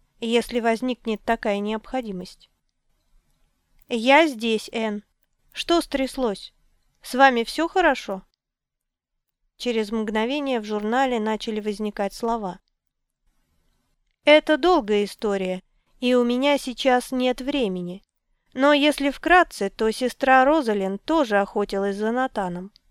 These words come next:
Она погибла, а с ней ещё восемнадцать ни в чём не повинных людей.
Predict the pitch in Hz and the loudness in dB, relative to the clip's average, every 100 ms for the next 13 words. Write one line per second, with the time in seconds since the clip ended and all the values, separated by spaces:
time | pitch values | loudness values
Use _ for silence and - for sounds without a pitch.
0 | _ _ _ _ _ 247 294 359 349 285 | _ _ _ _ _ 4 8 8 8 6
1 | 277 339 226 196 196 - 240 269 233 214 | 6 2 4 2 2 -2 -4 -2 -4 -4
2 | - 240 226 220 254 269 294 240 - 185 | -4 -4 -2 -4 -4 -2 0 -2 -4 -8
3 | 214 208 - 277 254 202 208 196 196 202 | -6 -6 -2 -2 -2 -2 -2 -2 -2 -6
4 | 202 226 226 202 180 175 | -6 -8 -10 -6 -8 -10